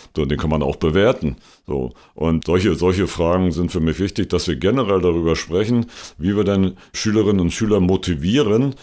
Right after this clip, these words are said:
sich insgesamt anzustrengen und auf der anderen Seite müssen wir uns als, äh, ich als Politiker, die Lehrerinnen und Lehrer, auch die Wissenschaft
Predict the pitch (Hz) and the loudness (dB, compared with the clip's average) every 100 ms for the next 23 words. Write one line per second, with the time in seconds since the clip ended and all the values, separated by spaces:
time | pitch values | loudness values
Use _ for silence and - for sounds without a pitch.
0 | - 87 110 - - - - 101 120 - | -6 0 0 -2 -10 -14 -4 0 0 0
1 | 92 95 - 107 127 104 90 - 92 113 | 2 2 0 -2 0 -2 -2 0 0 2
2 | 113 113 - 104 110 95 - _ _ _ | 2 0 0 0 0 -4 -14 _ _ _
3 | _ _ _ - - 60 95 117 98 104 | _ _ _ -14 -6 -2 2 4 4 2
4 | 107 107 87 85 85 92 101 95 64 76 | 2 2 2 0 0 2 0 0 0 0
5 | 78 - 82 82 78 71 - 82 82 76 | -2 -2 2 2 2 -2 -6 -4 -2 -2
6 | - 78 104 123 113 113 98 - - 80 | -2 -2 0 2 4 4 2 -6 -4 0
7 | 80 87 87 82 78 95 107 90 80 78 | 2 2 4 2 4 4 4 2 0 -2
8 | 95 110 - 98 - | 0 0 0 0 0